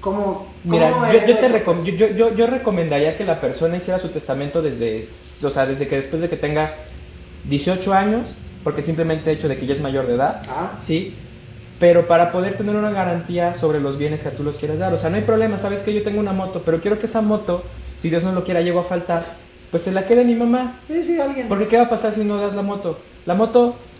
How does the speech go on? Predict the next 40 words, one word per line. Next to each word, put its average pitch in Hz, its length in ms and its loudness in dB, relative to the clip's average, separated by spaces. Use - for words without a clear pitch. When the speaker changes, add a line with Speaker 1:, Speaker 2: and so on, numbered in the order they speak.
Speaker 2:
se - 120 -4
va 185 80 4
a 180 80 0
perder, 214 540 2
se 214 100 -2
la 170 80 2
van 180 100 0
a 180 100 -4
quedar, 190 520 0
si - 100 -10
se 170 100 0
la 165 80 6
llegan 214 260 2
a 202 40 0
robar, 185 240 0
¿quién 208 120 -2
la 208 60 -2
va 214 60 2
a 208 40 0
reclamar? 208 400 -4
Porque 160 160 2
acuérdate, 190 300 -2
¿qué 226 140 4
te 247 180 4
da 247 100 6
la 240 120 4
garantía 196 840 -2
de 156 160 -4
que 185 100 -2
algo 185 160 -2
es - 120 -6
tuyo? 139 280 -2
Las 143 220 0
escrituras 214 800 0
Speaker 1:
Sí. 143 380 -8
Speaker 2:
y 131 60 -10
la 127 120 -4
factura. 156 640 0
Speaker 1:
Sí. 147 320 -8
Speaker 2:
¿Sí? 156 300 -6